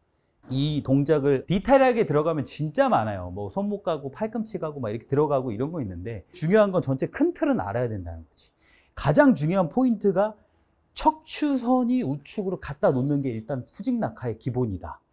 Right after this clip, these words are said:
기본. 이래서 이게 만약에 빨라지면, 저희 같은 경우는 저 솔직히 생각 안 하거든.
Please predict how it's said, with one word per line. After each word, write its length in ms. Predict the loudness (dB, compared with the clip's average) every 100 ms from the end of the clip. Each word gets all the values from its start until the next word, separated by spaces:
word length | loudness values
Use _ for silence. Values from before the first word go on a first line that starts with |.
| _ _ _ _ _ _
기본. 360 | -6 -4 -4 -6 _ _ _ _ _ _
이래서 720 | -2 2 4 10 10 12 6 6
이게 220 | 4 6
만약에 360 | 6 2 2
빨라지면, 840 | 0 0 4 2 2 0 0 0 -2
저희 200 | 4 6
같은 220 | 6 4
경우는 160 | -2 -2
저 140 | -4
솔직히 300 | -4 -4 -4
생각 400 | -2 0 0 -2
안 100 | -4
하거든. 280 | -6 -8 -12